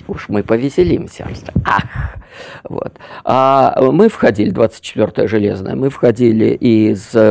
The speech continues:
Прикарпатского округа, и стояли мы, леса, деревни, так. И на нас никто не нападал. И подходят к нам старики. Вот молодежь в стороне держится, подходят старики, так, с Львовицы сразу там:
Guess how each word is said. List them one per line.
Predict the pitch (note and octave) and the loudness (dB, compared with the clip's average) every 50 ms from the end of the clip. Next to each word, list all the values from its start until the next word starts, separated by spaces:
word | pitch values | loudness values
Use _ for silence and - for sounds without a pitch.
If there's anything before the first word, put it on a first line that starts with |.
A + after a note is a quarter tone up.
| G2+ | 2
Прикарпатского | - A#2+ G#2+ - G#2+ - - A2+ A2 - - - A2+ A#2+ | 0 -2 -2 -2 -2 -2 0 -2 -2 -2 -2 0 2 2
округа, | D#3 F#3+ G3+ G3+ - G3 F3+ E3+ - C3+ | 2 2 2 0 0 0 2 2 2 2
и | A#2 B2 C3 | 2 2 -2
стояли | A#2+ - - B2 A#2+ C3+ F3 E3+ D3+ B2+ A#2+ | -2 0 0 2 2 2 2 2 2 2 0
мы, | A#2 A#2 | 0 0
леса, | A#2 B2 B2 A#2+ - - F#3+ G3 F3 | 0 0 -2 -2 -2 -2 -2 -2 0
деревни, | C3 B2 A#2+ B2+ E3+ G3 G3 G3+ F#3 C#3+ C3+ | 0 0 2 2 2 0 -2 -2 -4 -6 -4
так. | - - C#3+ C3+ B2+ - - - - - - - - - - | -2 -4 -4 -4 -6 -10 -16 -20 -20 -20 -20 -20 -16 -6 0
И | - D3+ D#3+ D#3+ D#3 D#3+ D#3 D#3 D3 D3 - | 4 6 6 6 6 6 4 4 2 0 0
на | - C#3+ D3+ E3 | 0 0 0 2
нас | G3 G#3 G3+ - | 0 -2 -2 -4
никто | F3 E3 - - F3 E3+ | -6 -6 -6 -6 -6 -6
не | E3+ | -4
нападал. | D#3+ D#3+ D#3 - D#3+ D#3 C#3 A#2 G#2+ G2 - - - _ _ _ _ _ _ | -6 -8 -8 -8 -8 -6 -6 -8 -8 -8 -12 -16 -20 _ _ _ _ _ _
И | - C3+ | -14 -10
подходят | - - B2+ - - G#3 G3 F3+ D3+ - | -8 -8 -6 -2 0 2 2 2 0 -4
к | - C#3 | -6 -6
нам | C3+ C#3+ C#3 C#3 C3+ C3+ | -4 -4 -4 -6 -10 -12
старики. | - - - - A#2 G#2+ - - - - - - - - - - - - - - - - - - - - - | -16 -12 -8 -8 -8 -8 -8 -14 -18 -18 -18 -18 -18 -20 -20 -20 -20 -20 -20 -20 -20 -20 -20 -20 -20 -14 -6
Вот | - G#2+ G2 - | -4 -4 -2 0
молодежь | C3 C3+ D3 D#3 D3+ D3 B2 F#2+ - - - | 2 4 4 4 6 4 4 2 0 -4 -4
в | - F2 - - | -2 -2 -2 -4
стороне | - - - A#2+ D3 E3 F#3 G3 | -6 -4 -4 -2 -2 0 -2 -2
держится, | F3 D3+ C#3+ C3+ - A#2 G2+ - - - | 0 0 0 0 -2 -4 -8 -12 -14 -16
подходят | - - - - - - B2 G#2+ - - | -16 -16 -6 -2 0 0 0 0 -4 -12
старики, | - - G#2 G#2+ G#2+ A2 - - E3+ E3+ F3 | -8 -4 -2 -2 -2 -4 -4 -2 -2 0 0
так, | - - - - - - _ - - | -2 -4 -4 -4 -4 -4 _ -16 -20
с | - - | -14 -8
Львовицы | - - G2+ A#2+ E3 D#3 D#3+ D3 D3 C#3 - - - | -8 -6 -6 -4 -4 -2 -2 -2 -4 -8 -10 -10 -12
сразу | - - - A#2+ B2 A#2+ - G2 | -10 -10 -10 -8 -8 -8 -8 -10
там: | - - - - - | -10 -10 -10 -10 -10